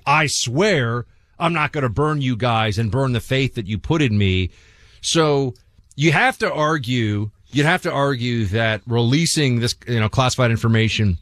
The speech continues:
is so important, and the information's at such a high threshold that you being a liar and possibly endangering, uh, endangering national security and also betraying the people that you work with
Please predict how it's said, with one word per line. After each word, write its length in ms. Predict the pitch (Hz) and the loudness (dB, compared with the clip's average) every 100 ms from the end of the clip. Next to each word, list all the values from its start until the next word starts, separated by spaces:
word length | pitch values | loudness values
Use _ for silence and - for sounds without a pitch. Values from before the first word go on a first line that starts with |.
| - - - - - | -8 -20 -20 -18 -4
is 240 | 147 120 | -2 0
so 460 | - - 220 208 214 | -2 -2 2 2 2
important, 540 | 202 - 190 170 139 | 0 -2 -2 -2 -6
and 120 | 135 | -4
the 140 | 143 170 | -4 -4
information's 540 | 160 175 170 165 147 | -4 -2 -2 -2 -2
at 120 | 139 | -2
such 360 | - - 208 202 | -2 -2 0 0
a 40 | |
high 220 | 156 170 156 | 0 0 0
threshold 680 | 139 156 147 120 107 101 - - - - - | 0 -2 0 2 2 0 -4 -18 -20 -10 -2
that 160 | 135 | 2
you 240 | 127 190 165 | 4 4 2
being 400 | 175 160 151 135 | 2 2 0 -4
a 140 | 120 120 | -2 -2
liar 580 | 123 147 165 170 160 147 | 2 4 2 2 0 -2
and 140 | 113 | -2
possibly 440 | 139 139 127 135 120 | -2 -2 -4 -2 0
endangering, 640 | 110 127 139 113 123 113 113 | 2 2 0 0 0 -2 -2
uh, 80 | |
endangering 720 | 113 101 131 139 127 117 110 | 0 2 2 2 0 0 2
national 400 | 110 120 113 127 | 2 0 -2 -4
security 720 | 107 104 - 127 120 113 107 - - - - - - | -6 -6 -2 0 2 2 0 -4 -12 -20 -20 -8 0
and 260 | 156 165 | 2 4
also 460 | 151 143 - 139 123 | 2 0 0 0 0
betraying 720 | 85 117 - 139 147 143 135 | -2 -4 -2 0 2 2 0
the 80 | 117 | -2
people 300 | 135 135 123 | -2 -2 0
that 160 | 113 | 0
you 120 | 95 104 | 0 0
work 280 | 160 196 - | 2 0 0
with 380 | 117 104 - | 0 0 -2